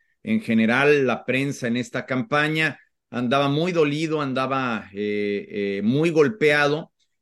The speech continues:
Y yo creo que irse a la frontera, a un equipo que no tiene el escaparate, que no tiene los reflectores, con un arquero veterano que además le puede enseñar mucho, como lo es Talavera, aunque ya tuvo a Corona cuánto tiempo ahí,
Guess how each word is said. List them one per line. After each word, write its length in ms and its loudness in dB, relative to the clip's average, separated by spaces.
Y 140 -4
yo 120 6
creo 160 2
que 120 4
irse 500 0
a 60 0
la 140 0
frontera, 680 0
a 60 0
un 160 -6
equipo 420 -6
que 100 0
no 200 -2
tiene 240 -4
el 80 -2
escaparate, 800 -2
que 100 -4
no 160 -2
tiene 180 -4
los 140 0
reflectores, 840 2
con 140 -4
un 100 -2
arquero 340 -2
veterano 540 -2
que 80 -6
además 260 -2
le 80 0
puede 240 -2
enseñar 460 -4
mucho, 360 -4
como 220 -6
lo 80 -2
es 140 -2
Talavera, 460 0
aunque 260 -6
ya 180 -2
tuvo 240 -2
a 100 -4
Corona 460 -4
cuánto 300 -8
tiempo 380 -2
ahí, 320 2